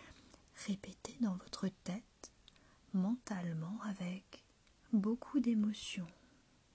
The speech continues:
Je choisis d'être libre, libéré du tabac. Pour le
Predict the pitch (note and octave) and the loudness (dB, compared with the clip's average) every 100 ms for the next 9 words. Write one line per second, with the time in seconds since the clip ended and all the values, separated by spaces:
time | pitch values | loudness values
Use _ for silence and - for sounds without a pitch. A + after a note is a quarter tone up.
0 | _ - - - - - - - - - | _ -20 -20 -20 -20 -20 -18 -20 -20 -2
1 | B3+ G#3+ G3+ A3+ B3 - - - G#3+ G#3 | 2 2 2 2 2 -2 -4 2 2 4
2 | G#3+ F#3+ F3 F#3 G3 - - - - - | 2 2 0 -2 -6 -12 -20 -20 -20 -20
3 | _ - A3 F#3+ F3+ - - G3 F#3 F3 | _ -12 -6 -4 -4 -6 -2 0 0 -4
4 | F3 F#3+ - - - - - - - - | -6 -10 -16 -20 -20 -20 -20 -20 -20 -20
5 | - - - - - - - - G3+ A3 | -20 -20 -20 -20 -20 -20 -16 -4 2 4
6 | A#3 A3 G#3+ G3+ F3+ F3+ G#3 G#3+ F#3+ F#3+ | 4 4 0 0 -2 -4 -4 -6 -6 -6
7 | - - F#3 F3 F#3 - - - - _ | -8 -8 -6 -6 -8 -12 -20 -20 -20 _
8 | _ _ _ - - - - _ - G#3+ | _ _ _ -20 -20 -20 -20 _ -8 -4
9 | G3+ G3 F#3+ F#3+ | 0 2 2 2